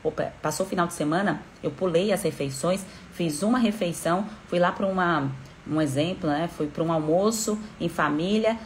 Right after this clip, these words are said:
só teve massa, espaguete, família de italiano, um exemplo e tudo mais. Eu percebi que faltou alimento construtor naquela refeição." Isso sem falar dos outros grupos que, como eu disse, hoje aqui o foco é dos, são dos alimentos construtores, tá?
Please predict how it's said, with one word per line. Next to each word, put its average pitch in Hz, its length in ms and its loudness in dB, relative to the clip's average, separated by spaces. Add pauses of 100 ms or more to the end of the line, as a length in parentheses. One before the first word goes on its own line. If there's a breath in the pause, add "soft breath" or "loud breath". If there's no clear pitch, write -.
só 180 180 -2
teve 208 300 2
massa, 180 580 2
espaguete, 165 560 2
família 170 320 -2
de 165 200 -4
italiano, 160 760 2
um 147 60 0
exemplo 160 480 0
e - 20 -8
tudo 160 180 -4
mais. 160 460 2 (240 loud breath)
Eu 190 100 2
percebi 185 460 -2
que 175 140 -10
faltou 160 440 0 (220)
alimento 156 460 0
construtor 147 720 -2 (120)
naquela 135 440 -2
refeição." 139 600 -4 (240)
Isso - 200 -4
sem 214 120 -2
falar 180 260 -2
dos 180 180 -4
outros 185 280 -2
grupos 175 340 -4
que, - 140 -14
como 175 220 -4
eu 175 60 0
disse, 156 320 -4
hoje 156 180 -2
aqui 156 140 -6
o 156 40 -4
foco 139 380 -4
é 147 120 -2
dos, 143 160 -8
são 143 260 -6
dos 139 120 -4
alimentos 139 320 -2
construtores, 131 720 -8
tá? 135 240 -4